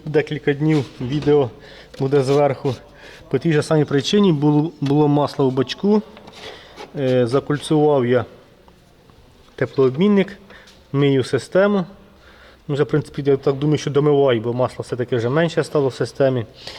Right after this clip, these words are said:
Е, розібрав я, зняв корпус, е,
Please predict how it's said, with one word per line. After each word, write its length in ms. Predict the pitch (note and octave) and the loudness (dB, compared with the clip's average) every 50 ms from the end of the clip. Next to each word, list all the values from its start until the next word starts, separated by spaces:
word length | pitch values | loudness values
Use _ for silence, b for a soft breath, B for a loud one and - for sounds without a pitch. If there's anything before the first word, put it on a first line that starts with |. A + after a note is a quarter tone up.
| B B B B B B B B - | B B B B B B B B -4
Е, 140 | B2+ B2+ C3 | -2 0 2
розібрав 640 | C#3 C#3 B2 C3+ C#3+ C3+ - - F3+ F3+ E3+ D#3+ | 2 2 0 0 -2 -2 0 0 2 2 2 0
я, 260 | D#3 D#3 D#3 D3 B2+ A2+ - - - - _ _ _ _ _ - | 0 0 0 0 0 -2 -8 -16 -20 -20 _ _ _ _ _ -12
зняв 340 | C3 A2 C#3 D#3+ D#3+ C#3+ - | -8 -4 -2 0 0 0 0
корпус, 460 | - D3+ D3 - D3 A#2 - - - | 0 -2 0 -2 -4 -6 -6 -6 -6
е, 140 | D3 C3 | -6 -6